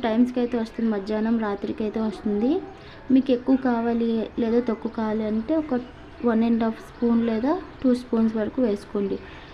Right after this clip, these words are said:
ఇదిగో ఇలా తిని చూపించే విధంగా ఇలా కలుపుకొని ఉంచుకోవాలి, ఉండలు లేనట్టుగా చూసుకోవాలి. అలాగే ఒక బౌల్లోని నూనె వేసుకొని పోపు సామాన్లన్నీ వేసుకోవాలి. జీలకర్ర, ఆవాలు, మినప్పప్పు, ఎండుమిర్చి,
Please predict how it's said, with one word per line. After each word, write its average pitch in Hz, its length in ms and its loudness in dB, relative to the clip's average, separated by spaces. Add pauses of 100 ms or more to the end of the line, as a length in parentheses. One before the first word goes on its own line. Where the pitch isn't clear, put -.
(300)
ఇదిగో 233 240 2 (100)
ఇలా 233 180 2 (140)
తిని 254 220 8
చూపించే 240 520 4
విధంగా 214 440 0
ఇలా 254 100 0 (100)
కలుపుకొని 220 460 0
ఉంచుకోవాలి, 214 600 0 (100)
ఉండలు 240 340 6
లేనట్టుగా 226 400 2 (100)
చూసుకోవాలి. 208 600 0 (1400)
అలాగే 240 400 6
ఒక 247 140 -2 (260)
బౌల్లోని 220 580 4 (680)
నూనె 247 380 8
వేసుకొని 226 600 0 (440)
పోపు 226 340 -2
సామాన్లన్నీ 220 640 0
వేసుకోవాలి. 208 560 0 (100)
జీలకర్ర, 214 400 0 (160)
ఆవాలు, 208 340 2 (140)
మినప్పప్పు, 220 580 -2 (120)
ఎండుమిర్చి, 214 600 -2